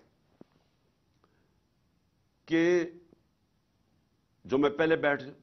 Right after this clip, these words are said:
क्यों नहीं एफ़आईआर में कर-, करवा सका? वो कौन पावर थी जिसने रोका एफ़आईआर को? मुझे पता है वो कौन थी, लेकिन ये मैं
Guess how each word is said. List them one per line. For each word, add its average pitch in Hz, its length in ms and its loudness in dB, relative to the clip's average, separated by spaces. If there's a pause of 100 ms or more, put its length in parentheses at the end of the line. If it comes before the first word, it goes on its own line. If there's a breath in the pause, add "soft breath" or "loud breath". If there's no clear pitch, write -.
(160)
क्यों 302 200 -4
नहीं 247 200 0
एफ़आईआर 175 500 0
में 143 160 -8
कर-, 135 160 -10
करवा 107 340 -2
सका? 92 280 -10
वो 107 140 -6
कौन 208 420 2
पावर 175 380 0
थी 147 240 -4
जिसने 123 280 -6
रोका 117 380 0
एफ़आईआर 87 420 -8
को? 78 300 -20 (240)
मुझे 123 200 -2
पता 135 240 -4
है 135 60 -2
वो 127 80 -8
कौन 123 280 -4
थी, 131 140 -8
लेकिन 123 480 -4
ये 104 100 -8
मैं 107 180 -4